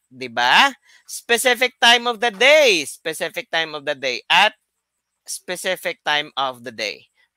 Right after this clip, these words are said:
Okay? Ayan, of the day. Tapos, eto namang si ano, si O naman, days and dates lang po yan. Days and dates. Okay? So, like,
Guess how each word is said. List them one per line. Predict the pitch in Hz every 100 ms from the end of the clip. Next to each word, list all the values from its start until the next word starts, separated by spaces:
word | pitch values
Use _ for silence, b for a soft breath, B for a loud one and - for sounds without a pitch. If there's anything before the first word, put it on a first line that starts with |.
| - 107
Okay? | - 156 226 262 _ _ _ _ _ 107
Ayan, | 87 104 202 294 302 202 143 113 104
of | - 208 269 294 277
the | 269 262
day. | 294 294 240 135 - _ _ _ _ _ -
Tapos, | 269 294 240 233
eto | 233 277 294 302
namang | 294 285 277
si | 269 269
ano, | 254 247 185 170
si | 185 - 170
O | 247
naman, | 233 214 180 156 160 170 135
days | 170 190 -
and | 170 156
dates | 165 - 156
lang | 147
po | - 135 120
yan. | 120 127 117 110
Days | 120 139 147 -
and | 123 113
dates. | 117 110 - - -
Okay? | 117 107 147 170
So, | 143
like, | 120 123 123 -